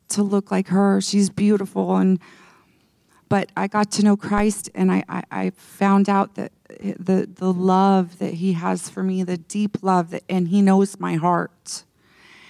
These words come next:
And the process of knowing Christ, getting to know him,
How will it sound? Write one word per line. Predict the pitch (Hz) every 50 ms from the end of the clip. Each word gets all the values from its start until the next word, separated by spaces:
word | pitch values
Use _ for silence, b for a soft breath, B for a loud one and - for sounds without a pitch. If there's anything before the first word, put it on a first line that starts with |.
| b b b b b b
And | 175 170 165 165 - 165 156 - - - _ _ _ - - - - _ _ _ _ _ _ _ _ _ _ _ _ _ _ _ _ _ _ _ _ - - -
the | 185 190 190
process | - - 175 202 214 214 214 - - 208 202 196 -
of | - - 180 165 170
knowing | 180 175 175 175 185 185 185 180
Christ, | - - - 175 165 160 151 147 - - -
getting | - 175 170 180 190 180
to | - - 190 185
know | 180 180 170 170 170
him, | 165 160 160 151 151 156 156 156